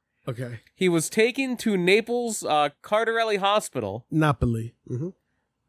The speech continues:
Speaker 2: And he was reported to be not in a, a life-threatening condition, but he did later die. So death number three is you try to light your, uh, your, your barbecue with alcohol. I'm guessing, like, isopropyl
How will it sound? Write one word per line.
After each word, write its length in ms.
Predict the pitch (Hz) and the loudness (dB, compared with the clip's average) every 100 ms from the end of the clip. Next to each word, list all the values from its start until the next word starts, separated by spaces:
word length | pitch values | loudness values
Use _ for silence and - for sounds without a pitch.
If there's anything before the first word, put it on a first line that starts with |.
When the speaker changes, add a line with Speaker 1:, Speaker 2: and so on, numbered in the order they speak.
| _ | _
Speaker 2:
And 360 | - 160 165 160 | 2 4 4 2
he 120 | 170 | -2
was 220 | 190 175 | -2 -4
reported 320 | 196 185 247 254 | -6 0 0 0
to 60 | |
be 160 | 202 208 | -2 0
not 460 | 165 156 180 220 - | 2 4 4 2 0
in 140 | 185 | -2
a, 60 | 175 | 2
a 380 | 165 160 135 | 4 4 4
life-threatening 600 | 165 175 185 190 185 180 | 4 2 2 0 0 0
condition, 440 | 175 170 180 202 180 | -2 -2 -2 -2 -2
but 120 | 160 | -2
he 60 | 151 | 0
did 240 | 156 147 | -2 0
later 240 | 151 147 | 0 2
die. 480 | 135 127 98 90 - _ _ _ _ _ _ _ _ _ _ | 2 2 0 -2 -12 _ _ _ _ _ _ _ _ _ _
So 240 | - 160 | 0 0
death 300 | 147 208 220 | 2 2 2
number 220 | 233 226 | 0 2
three 320 | 233 190 190 190 | 0 0 0 0
is 120 | 151 | -4
you 80 | 151 | -4
try 300 | - 202 208 | 2 4 4
to 260 | - 202 | 0 -2
light 220 | 175 185 | 2 2
your, 260 | 165 170 156 | 2 2 4
uh, 200 | 143 135 | 6 4
your, 380 | 143 143 135 127 - | 4 2 0 -2 -6
your 140 | 139 | -4
barbecue 680 | 131 208 202 196 139 135 143 _ _ _ _ _ _ | 2 2 0 0 0 0 -2 _ _ _ _ _ _
with 340 | 139 143 139 - | 0 2 2 -2
alcohol. 580 | - 247 240 143 123 107 | 2 2 2 2 2 2
I'm 100 | 127 | 0
guessing, 260 | 160 175 165 | 0 2 2
like, 140 | 143 | 2
isopropyl 520 | - 151 151 - 156 | 2 0 0 0 0